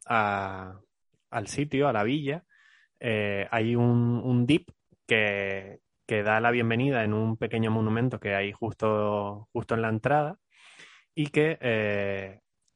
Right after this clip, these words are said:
ese monumento ejerce como eje de una, vamos a llamarlo, gincana turística que, que está pensada para recorrer lo que es, eh, pues,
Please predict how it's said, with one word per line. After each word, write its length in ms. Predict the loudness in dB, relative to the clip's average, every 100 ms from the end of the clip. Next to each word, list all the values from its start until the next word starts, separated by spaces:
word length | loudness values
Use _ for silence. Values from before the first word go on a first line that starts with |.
| _ -18 -8
ese 180 | 2 6
monumento 600 | 8 8 6 4 2 0
ejerce 540 | -2 0 -2 -2 -4
como 760 | 0 2 2 2 2 0 -2 -4
eje 500 | -4 -6 -6 -8 -8 _ -4
de 320 | -2 0 0
una, 760 | 0 0 -2 0 -2 -2 -2 -4
vamos 640 | -6 -10 -10 -6 -6 -4
a 60 |
llamarlo, 720 | -2 0 0 -2 -2 0 0 -2
gincana 1000 | -2 -2 0 2 2 2 2 2 0 0
turística 580 | 0 -2 -4 -6 -8 -14 _ _ -20 -20 -20 -20 _ _ _
que, 640 | 2 4 4 2 -2 -4 -6
que 80 | -8
está 220 | 0 2
pensada 600 | 2 2 4 4 4 -2 _ _ _ 2
para 340 | 2 4 0
recorrer 520 | -2 -4 -2 -2 -2
lo 180 | 0 -2
que 320 | 0 0 2 0
es, 60 | -4 -8
eh, 400 | -6 -6 -8 -10
pues, 180 | -12 -12